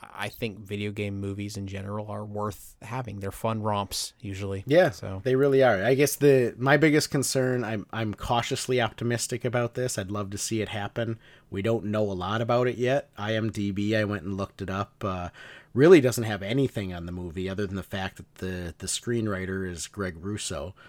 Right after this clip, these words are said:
Speaker 2: Um, there's no cast yet. There's no director yet. So it's hard to get your hopes too high. Uh, I looked up Greg Russo. I was unfamiliar with the name. So I looked up his, uh,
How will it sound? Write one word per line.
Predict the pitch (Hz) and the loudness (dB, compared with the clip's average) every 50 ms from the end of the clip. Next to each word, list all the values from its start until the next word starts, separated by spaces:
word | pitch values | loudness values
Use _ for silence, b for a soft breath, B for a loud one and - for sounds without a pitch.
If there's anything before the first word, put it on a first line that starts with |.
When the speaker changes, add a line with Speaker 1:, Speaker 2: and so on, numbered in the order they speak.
| B B B B B - | B B B B B -10
Speaker 2:
Um, | 95 92 92 90 87 85 82 | -8 -6 -6 -6 -6 -6 -8
there's | 82 87 85 | -8 -8 -6
no | - 98 85 | -6 -6 -8
cast | - - - 123 120 120 - - - 120 | -8 -6 -4 -2 -2 -2 -4 -4 -2 -2
yet. | 113 107 107 - | 0 0 -2 -2
There's | - 101 92 107 | -6 -8 -8 -6
no | 101 95 92 | -6 -8 -8
director | - 92 95 110 113 - - _ - 117 110 | -6 -2 0 0 0 0 -2 _ -4 -4 -2
yet. | 107 104 104 104 101 101 101 - _ - | -2 -2 -2 -2 -2 -4 -4 -6 _ -10
So | - - - 110 101 98 98 98 98 B B B B B B B - | -8 -6 -4 -4 -4 -4 -4 -6 -8 B B B B B B B -8
it's | 107 101 - | -6 -4 2
hard | - 165 170 156 | 4 4 4 4
to | 135 127 | 2 2
get | 117 135 135 - - - | 2 2 2 2 -2 -6
your | 110 107 107 104 | -8 -6 -6 -4
hopes | 107 120 113 - - - - - - _ | -4 -4 -6 -4 -4 -6 -6 -6 -8 _
too | - - - 160 156 | -4 -2 0 2 2
high. | 143 160 156 151 160 170 180 175 - _ _ | 2 2 2 4 2 2 0 -4 -8 _ _
Uh, | - 113 110 107 104 101 95 | -6 -4 -4 -2 -4 -4 -2
I | 110 | -2
looked | 110 113 110 - _ - | -2 -2 -4 -4 _ -2
up | 117 107 - - _ _ - - _ _ _ | -2 -2 -2 -4 _ _ -20 -20 _ _ _
Greg | - - 117 107 95 | -6 -4 -4 -4 -2
Russo. | 101 107 113 120 117 - 120 107 | -2 -2 -2 0 0 0 0 0
I | 101 107 | 0 0
was | 101 98 | -2 -4
unfamiliar | - 98 95 95 - 104 95 98 101 101 101 101 101 101 | -4 -6 -6 -6 -6 -6 -4 -2 -2 -2 -2 -2 -2 -4
with | 98 98 - - | -4 -6 -6 -8
the | 92 | -10
name. | 80 87 85 85 85 87 95 107 B B B B B B B B | -8 -8 -8 -8 -6 -6 -6 -6 B B B B B B B B
So | - - - 110 101 101 98 98 95 | -12 -6 -4 -4 -4 -2 -4 -4 -4
I | 76 87 | -4 -6
looked | 95 95 107 107 - - 117 | -4 -4 -4 -4 -2 -2 -2
up | 101 - - | -2 -2 -4
his, | - 123 117 107 104 104 101 92 90 - - - _ - | -4 -2 0 2 2 2 0 -2 -4 -4 -6 -8 _ -8
uh, | 95 92 92 87 90 90 | -6 -6 -4 -4 -4 -6